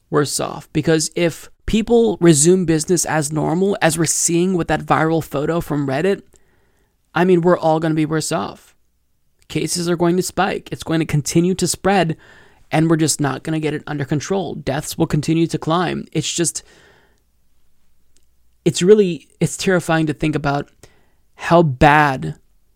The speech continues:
this is going to get, like, how worse off we'll be by the end of the year. So, um, it just seems like we're gonna pretend like the pandemic isn't a thing. You know, that's not to say that every single school district is going to treat this the same, because really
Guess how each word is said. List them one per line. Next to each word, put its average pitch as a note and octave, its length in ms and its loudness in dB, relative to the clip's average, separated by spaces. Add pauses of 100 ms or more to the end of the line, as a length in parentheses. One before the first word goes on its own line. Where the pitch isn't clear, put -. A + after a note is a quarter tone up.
(340)
this D#3 200 2
is C#3+ 100 -2
going D3+ 220 2
to D3+ 120 -10
get, C#3+ 200 -2
like, C3 140 -6
how E3+ 240 2
worse E3+ 400 0
off D#3+ 360 -4
we'll D#3+ 140 2
be D#3+ 340 2
by D3 180 -2
the D#3 200 -4
end D3+ 160 -6
of D3 100 -8
the D3 100 -8
year. C#3 420 -6 (960)
So, D#3 520 0
um, D3+ 400 -4
it D#3+ 100 -4
just D3+ 220 0
seems E3+ 280 2
like E3 200 2
we're D3+ 340 0 (180)
gonna E3 200 4
pretend E3 420 -2
like D#3 220 -4
the D#3 80 -14
pandemic D3+ 560 -4
isn't D3+ 220 -2
a D3 40 0
thing. E3+ 480 -4
You D#3+ 80 -4
know, D#3 120 -2
that's D#3+ 240 -2
not E3 300 2 (360)
to D3 100 0
say E3 200 2
that D#3 140 -2
every D3 240 -4
single D#3 300 -4
school - 300 -6
district D#3 400 -6
is D3+ 140 -4
going D#3 260 -2
to C#3+ 60 -8
treat - 280 -4
this - 160 -4
the D3 80 -4
same, F#3 360 0
because - 280 -4
really G3+ 360 2